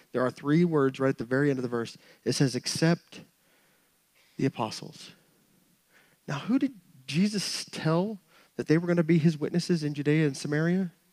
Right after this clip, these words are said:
The apostles. But they just keep clinging to Jerusalem. They're supposed to be his witnesses in Jerusalem.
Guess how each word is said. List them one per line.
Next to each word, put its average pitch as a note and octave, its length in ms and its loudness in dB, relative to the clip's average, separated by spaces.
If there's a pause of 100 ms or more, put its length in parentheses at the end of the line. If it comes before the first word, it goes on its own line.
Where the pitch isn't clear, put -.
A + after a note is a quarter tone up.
(1160)
The F#3 80 -12
apostles. - 760 -10 (3000)
But C#3 300 0
they C3+ 180 6
just - 240 -4
keep - 200 -4
clinging E3 340 -2
to F3 100 -2
Jerusalem. F#3 720 -4 (920)
They're E3 120 6
supposed C#4 300 2
to B3 60 -2
be B3+ 100 4
his A#3 160 6
witnesses A3 340 2
in A3 80 0
Jerusalem. G#3+ 520 0